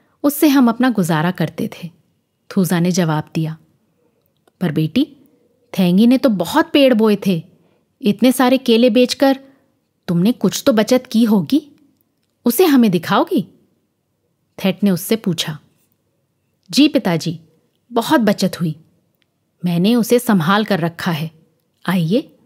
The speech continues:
देखिए।" ये कहते हुए थूजा दोनों को घर ले गई और कई सारी थैलियाँ निकाली। थेट ने एक थैली खोली, झांक कर देखा और मुस्कुराते हुए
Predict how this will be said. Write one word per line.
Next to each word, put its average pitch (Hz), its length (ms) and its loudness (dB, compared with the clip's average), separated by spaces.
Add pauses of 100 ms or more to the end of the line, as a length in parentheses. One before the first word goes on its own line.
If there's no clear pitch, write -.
देखिए।" 175 440 -2 (1300)
ये 330 100 2
कहते 285 340 0
हुए 220 300 0
थूजा 196 480 0
दोनों 175 340 0
को - 140 0
घर 160 240 -2
ले 160 180 0
गई 156 260 -8 (680)
और 185 240 0
कई 240 260 2
सारी 185 320 -2
थैलियाँ 165 460 -2
निकाली। 160 460 -6 (1300)
थेट 214 260 -2
ने 180 160 0
एक 208 380 -6
थैली 180 220 -2
खोली, 170 420 -6 (560)
झांक 170 320 -4
कर 202 100 0
देखा 170 400 -2 (680)
और 294 80 4
मुस्कुराते 262 640 2
हुए 233 360 0